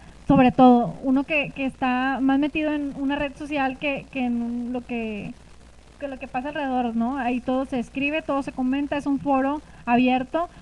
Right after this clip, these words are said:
Muchos comentaban de que no, que no salgas este domingo, que se va a poner las cosas mal, que, este, que no hagas esto, que no hagas lo otro. Pues sí, ¿verdad? Efectivamente, mucha gente no salió, pero no salió a votar. Que era donde, ajá, o sea,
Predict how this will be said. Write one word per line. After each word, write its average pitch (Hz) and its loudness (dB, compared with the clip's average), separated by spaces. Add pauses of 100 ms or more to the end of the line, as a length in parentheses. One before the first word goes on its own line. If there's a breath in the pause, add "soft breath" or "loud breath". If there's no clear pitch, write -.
Muchos 269 2
comentaban 262 2
de 247 -2
que 285 -4
no, 359 2
que 339 -4
no 294 -2
salgas 269 -2
este 262 -2
domingo, 330 0
que 285 -6
se 262 -4
va 240 0
a - 0
poner 240 2
las 240 -2
cosas 247 -4
mal, 330 2 (360 loud breath)
que, 254 2
este, 233 -2 (240 loud breath)
que 269 2
no 269 6
hagas 254 2
esto, 311 2
que 302 -4
no 269 4
hagas 269 2
lo 285 0
otro. 285 0
Pues 285 4
sí, 349 -2
¿verdad? 359 2
Efectivamente, 381 -2
mucha 381 -4
gente 359 -2
no 349 0
salió, 339 0 (120)
pero 311 2
no 277 0
salió 277 -2
a - 0
votar. 277 -2 (560)
Que 202 0
era 302 0 (220)
donde, 294 0
ajá, 302 -6
o 262 -4
sea, 277 0